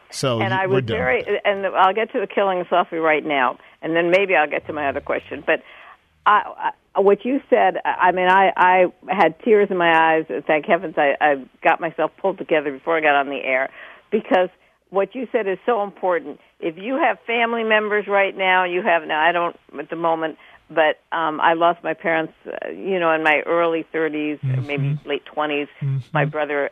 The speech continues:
Speaker 2: uh, and that's, that's pretty much it. And I, I was going through a long-term, uh, you know, uh, uh, my husband, uh, anyway.
Speaker 1: You're
Speaker 2: uh,
Speaker 1: divorced. Yeah, it's okay.
Speaker 2: uh,
Speaker 1: It's
Speaker 2: no,
Speaker 1: all right.
Speaker 2: no, it was a, a, what do they call it? I can't even say the word.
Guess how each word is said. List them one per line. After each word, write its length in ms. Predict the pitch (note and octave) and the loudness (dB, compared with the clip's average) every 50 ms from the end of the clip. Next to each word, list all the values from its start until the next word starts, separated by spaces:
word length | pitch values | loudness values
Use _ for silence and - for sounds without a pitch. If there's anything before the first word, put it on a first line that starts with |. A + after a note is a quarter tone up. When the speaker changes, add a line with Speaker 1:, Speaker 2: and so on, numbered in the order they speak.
| - - | -2 -2
Speaker 2:
uh, 260 | D3 C#3 C3 C3+ - - - - _ _ _ _ | 0 2 2 0 -2 -4 -8 -16 _ _ _ _
and 100 | F#3 G#3 | 0 2
that's, 160 | G#3+ A3+ A3 - _ - | 2 2 0 -4 _ -2
that's 180 | G#3+ G#3+ - - _ _ | -2 -2 -2 -6 _ _
pretty 220 | - A#3+ G3+ G3 F3 | -4 -2 0 0 0
much 260 | D#3+ D3+ D3 - - | 0 -2 -4 -2 -2
it. 220 | C#3+ A#2 - - | -2 -2 -2 -4
And 120 | D#3+ E3+ E3+ | -4 0 2
I, 180 | F3 F3 D#3 D#3+ F3 - - | 2 2 2 0 -2 -6 -8
I 80 | - F3+ | -6 -4
was 160 | F3+ F#3 D#3+ | -4 -4 -2
going 260 | - F#3 F3 F3 E3 D3+ | -2 0 0 0 -2 -2
through 120 | D#3+ D#3+ | 0 0
a 380 | D3 C#3 C3+ B2 - - G#2 G2+ | 2 0 0 -4 -6 -10 -12 -14
long-term, 1040 | E2+ B2+ D3+ D#3+ E3+ E3+ F3 F3 F3 E3+ E3+ - F3+ E3 D#3+ D#3 D3+ D#3 D3+ D3 | -12 -12 -6 -2 0 2 2 2 2 -2 -6 -8 -6 -4 -2 -2 -2 -4 -4 -4
uh, 160 | C#3 B2 A2 G2 | -4 -4 -4 -4
you 240 | G#2+ C3+ D#3 D3+ | -6 -6 -4 -2
know, 280 | C#3+ C3+ B2+ C#3 D3 D3 | 0 0 0 0 0 -2
uh, 180 | B2+ A2+ A2+ - - - - - - - _ | -2 -2 -4 -4 -6 -10 -16 -20 -20 -14 _
uh, 1400 | - - F#2 E2+ F#2 F#2 A2 B2 C#3+ D3+ D3+ C#3 C3+ C3+ D3 C#3+ C#3 C#3+ B2+ F2+ C2+ G#2+ C3+ - F2+ C#3 B2+ G#2+ | 0 2 2 4 4 4 6 6 6 6 6 6 6 6 6 6 6 6 4 4 4 2 2 2 2 0 -2 -2
my 360 | - - - - F#3+ G3+ G#3 | -4 -8 -6 -2 0 2 4
husband, 300 | A3+ - G#3 G3+ F#3+ F3 | 4 4 4 4 4 4
uh, 400 | F#3+ F#3+ F#3 F3+ F3 D#3 B2+ E3+ | 4 4 4 4 4 2 4 2
anyway. 300 | G#3 G3+ G3 E3 D#3 D3+ D#3 | 2 2 2 2 2 2 4
Speaker 1:
You're 120 | E3+ F3+ F#3 | 4 4 4
Speaker 2:
uh, 120 | F3 E3 F#3 | 4 4 2
Speaker 1:
divorced. 340 | G3+ A#3 D#3+ E2+ - - - | 2 0 0 -2 -4 -6 -4
Yeah, 240 | E3 F3+ E3+ B2 - | -4 -2 -2 -2 -2
it's 180 | C#3 D3+ - - | -2 -2 -2 -2
okay. 300 | A3+ A3+ - - F#3+ F#3+ G#3+ - | -4 -2 -2 -2 -2 -2 -4 -6
Speaker 2:
uh, 60 | - - - _ - | -12 -16 -18 _ -8
Speaker 1:
It's 100 | G3+ B3+ C4 | -4 0 4
Speaker 2:
no, 80 | A#3 | 4
Speaker 1:
all 60 | A#3 A3+ | 4 4
right. 100 | A#3+ A3+ | 4 2
Speaker 2:
no, 160 | G#3+ G#3+ G#3 G3+ | 0 0 2 2
it 100 | G3 G3 | 2 2
was 180 | G3 F#3+ F3+ | 2 4 4
a, 380 | G3+ F#3+ F3+ - C3 F3+ F3+ F3 E3 D#3+ A#2+ | 4 4 4 4 2 2 2 2 2 -2 -4
a, 40 | B2 | -2
what 140 | F3 F#3+ F#3+ | 0 0 0
do 80 | F3+ | 2
they 100 | F3 F3 | 0 -2
call 220 | E3 - F#3 E3+ D3+ | -2 0 2 2 2
it? 80 | D#3+ F3 | 2 2
I 40 | F3+ | 0
can't 240 | F3+ - B3+ A3+ A#3 | 0 0 0 0 2
even 160 | A#3 A3 G#3 | 0 0 0
say 140 | - G#3+ G#3 | 0 0 0
the 100 | G3+ F#3+ | 0 0
word. 260 | F3+ F#3+ F#3+ F3+ E3 | 2 2 2 2 0